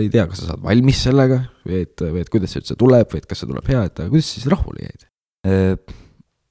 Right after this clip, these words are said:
Speaker 2: ma ei oska öelda. Pigem jäin hästi rahule selles mõttes, et nii palju, kui ma olen tagasisidet saanud, siis ma sain aru, et on nagu pigem, pigem hästi.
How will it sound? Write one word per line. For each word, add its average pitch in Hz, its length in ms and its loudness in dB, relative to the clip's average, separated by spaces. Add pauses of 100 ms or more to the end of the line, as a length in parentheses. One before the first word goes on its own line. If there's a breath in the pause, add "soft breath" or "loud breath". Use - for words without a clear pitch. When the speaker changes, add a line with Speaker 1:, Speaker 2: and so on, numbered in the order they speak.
(440)
Speaker 2:
ma 104 80 2
ei 107 80 -2
oska - 160 -6
öelda. 104 320 -6
Pigem 123 320 4
jäin 135 80 2
hästi 143 240 0
rahule 85 320 4
selles 104 240 0
mõttes, 92 320 -2
et - 320 -6
nii 110 80 0
palju, 98 160 2
kui 95 140 0
ma 104 80 4
olen 104 100 -2
tagasisidet 95 560 -2
saanud, 90 320 -2 (400 loud breath)
siis 92 160 -2
ma 90 80 2
sain 92 320 0
aru, 95 300 0
et - 260 -6
on 95 140 2
nagu 95 240 -8 (180)
pigem, 104 240 2
pigem 113 240 4
hästi. - 320 0